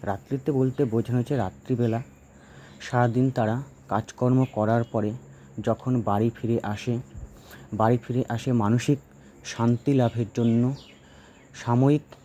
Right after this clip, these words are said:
সুখ পাওয়ার জন্য, সারাদিনের দুঃখ ক্লান্তি ভুলে যাওয়ার জন্য তারা কী করে? টান দেয় গঞ্জিকাতে। গঞ্জিকা হচ্ছে এক ধরনের নেশা জাতীয় মাদক।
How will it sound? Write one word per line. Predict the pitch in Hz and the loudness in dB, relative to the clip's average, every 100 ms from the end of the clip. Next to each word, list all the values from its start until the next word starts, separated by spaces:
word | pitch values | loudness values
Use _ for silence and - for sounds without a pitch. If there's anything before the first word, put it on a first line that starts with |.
| - - | -20 -20
সুখ | - - 160 - - | -16 2 2 2 -6
পাওয়ার | 113 110 127 117 | -2 2 2 2
জন্য, | 123 127 127 135 147 - - - - - | 2 4 4 2 -2 -14 -20 -20 -20 -20
সারাদিনের | - 123 123 127 135 | -4 0 2 2 2
দুঃখ | 104 135 - 147 - | 2 0 -4 -6 0
ক্লান্তি | 123 123 - 127 | 2 2 0 -2
ভুলে | - 120 117 | 0 0 2
যাওয়ার | 123 120 | 2 2
জন্য | 104 120 127 | 0 2 2
তারা | 120 110 | 0 -4
কী | 113 117 | -4 -6
করে? | - 139 214 - - - - | -4 -4 -6 -14 -20 -14 -2
টান | 117 123 | 2 2
দেয় | 123 170 180 | 2 -2 -4
গঞ্জিকাতে। | 110 113 110 104 90 78 | -2 0 0 -2 -8 -10
গঞ্জিকা | 87 113 117 117 143 | -4 -2 -2 -2 -2
হচ্ছে | 135 139 - 110 107 - - - | -2 -4 -4 -4 -4 -14 -20 -8
এক | 107 107 101 | -4 -4 -2
ধরনের | 123 123 151 - - - - | 0 0 -2 -10 -20 -16 -4
নেশা | 107 110 135 | 0 0 2
জাতীয় | 123 120 131 | 2 2 2
মাদক। | 123 101 95 127 | 2 0 0 -2